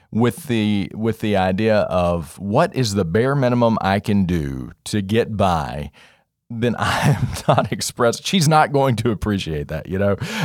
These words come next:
Um, and so what I would say is, uh, I know a, a tenth is a lot. I get it. Every year, my wife and I sit down before the beginning of the year.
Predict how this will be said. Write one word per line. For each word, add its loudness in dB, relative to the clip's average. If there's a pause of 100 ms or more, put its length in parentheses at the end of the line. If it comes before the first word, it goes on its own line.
Um, 2
and 0
so 2
what 2
I 4
would 0
say 2
is, 0 (400)
uh, 2
I -2
know 2
a, 0 (100)
a 0
tenth -2
is -2
a -2
lot. -4 (140)
I -2
get 0
it. -2
Every 0
year, 0
my 2
wife 4
and -2
I -2
sit -4
down 0 (160)
before -2
the -2
beginning 0
of 0
the 0
year. -4